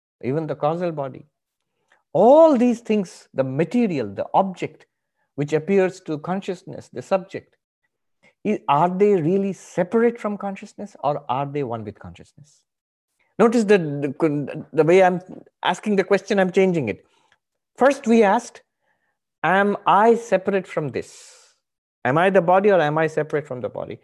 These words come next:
And we came to the understanding, we, you are the subject, the body is an object. You are the seer, the body is the seen. You are clearly separate. I am separate from the body. But now I'm asking the question, uh,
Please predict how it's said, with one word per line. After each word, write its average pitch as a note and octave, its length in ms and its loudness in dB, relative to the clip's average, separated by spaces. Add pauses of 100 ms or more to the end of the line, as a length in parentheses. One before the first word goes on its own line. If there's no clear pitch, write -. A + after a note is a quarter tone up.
(100)
And C3+ 140 -8
we D3 80 -6
came E3 220 -4
to E3 100 -4
the D3+ 80 -4
understanding, D#3 600 -8
we, C3 220 -8
you C#3 240 -4
are C#3+ 160 2
the B2+ 140 -10
subject, F3+ 460 -6
the B2 60 -2
body A2 300 -6
is G#2 120 -10
an E2+ 160 -14
object. D#3 360 -10 (280)
You A#2 160 -2
are A#2 40 0
the A2+ 140 -6
seer, F#3 420 -6
the B2 140 -6
body G#2 300 -6
is G#2 80 -14
the - 100 -14
seen. E3 380 -8 (160)
You B2 220 -2
are D3 100 2
clearly C#3+ 640 -6
separate. F#3+ 420 -4 (960)
I D#3 180 2
am F3+ 300 2
separate C3+ 420 -6
from G#2 140 -10
the G2 80 -6
body. F#2 340 -10 (340)
But G#2+ 120 -6
now B2 300 0
I'm E3 120 -2
asking D3 340 -8
the C#3 80 -6
question, G2+ 440 -14 (640)
uh, F#2+ 160 -18